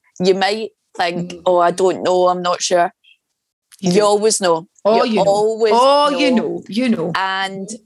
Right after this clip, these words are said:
Speaker 1: we've all got intuition, like, we all know ourselves. We can all tap into that energy whenever we need to. You always know what's right for you in your life. And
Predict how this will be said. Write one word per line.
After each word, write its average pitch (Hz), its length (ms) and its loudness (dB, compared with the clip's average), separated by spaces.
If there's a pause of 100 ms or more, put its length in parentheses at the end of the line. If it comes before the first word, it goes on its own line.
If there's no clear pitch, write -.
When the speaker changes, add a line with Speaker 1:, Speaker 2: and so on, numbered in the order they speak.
Speaker 1:
we've 214 440 0
all 202 480 2 (260)
got 175 260 2
intuition, 180 800 -4
like, 170 260 0
we 180 120 4
all 180 240 2
know 180 160 0
ourselves. 185 680 0
We 185 160 0
can 214 300 -2
all 185 280 2
tap 180 460 -4
into 185 460 -2
that 180 240 0
energy 185 680 -2 (300)
whenever 190 560 0
we 196 120 2
need 175 300 -6
to. 196 360 -2 (640)
You 196 180 2 (160)
always 208 540 2
know 185 200 0
what's 180 480 0
right 180 240 -2
for 185 180 -6
you 185 140 2
in 196 220 0
your 185 140 2
life. 180 420 0 (120)
And 175 240 -2